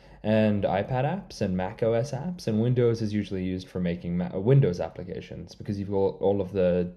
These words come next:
software development tools on there, right? So the beauty of getting a Mac is if you, if you're working on a project on a Windows app, you can just use this thing called Boot Camp, which lets you run Windows on your MacBook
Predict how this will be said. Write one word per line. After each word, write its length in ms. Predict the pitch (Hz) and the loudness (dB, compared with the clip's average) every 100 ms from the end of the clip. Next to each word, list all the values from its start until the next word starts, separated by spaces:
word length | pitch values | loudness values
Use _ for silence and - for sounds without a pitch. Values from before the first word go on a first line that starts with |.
| - | -14
software 400 | - 113 - 104 | -2 0 2 -2
development 420 | 95 92 92 92 | 2 0 0 -4
tools 240 | - 127 | -2 0
on 160 | 90 82 | 0 -4
there, 180 | 60 60 | -6 -2
right? 180 | 113 170 175 - - - - - - _ | 0 -2 -4 -14 -20 -20 -20 -20 -20 _
So 280 | - 151 139 | 8 12 12
the 80 | |
beauty 240 | 135 190 196 | 10 8 8
of 100 | 131 | 10
getting 200 | 127 117 | 10 10
a 40 | |
Mac 340 | 95 104 90 104 | 4 0 0 -2
is 400 | 95 92 - 104 - | -2 -4 -8 -6 -2
if 100 | 135 | 2
you, 280 | 147 143 | 2 2
if 160 | 131 147 | 0 2
you're 340 | 143 135 131 | 6 6 4
working 340 | 117 104 113 117 | 2 2 4 2
on 100 | 107 | 0
a 40 | |
project 460 | - 104 123 156 113 | 2 2 2 0 0
on 60 | |
a 40 | 92 | 0
Windows 320 | 98 143 151 | 2 2 2
app, 220 | 190 185 | 0 0
you 80 | 107 | -2
can 120 | 104 | -2
just 200 | 104 - | -4 -2
use 160 | 110 104 | -2 -2
this 180 | 104 - | -4 -2
thing 160 | 107 | -2
called 300 | 98 95 90 | -2 -2 2
Boot 240 | 117 139 - | 2 2 -2
Camp, 360 | 73 62 - - | -6 -6 -10 -6
which 240 | 110 107 | -6 2
lets 220 | 107 - | 2 2
you 80 | 107 | -2
run 280 | 92 107 104 | 2 4 4
Windows 440 | 104 104 87 87 | 4 4 2 2
on 240 | 92 98 90 | -2 -4 -2
your 140 | 90 | -2
MacBook 580 | 98 120 - - - | -2 -6 -8 -12 -12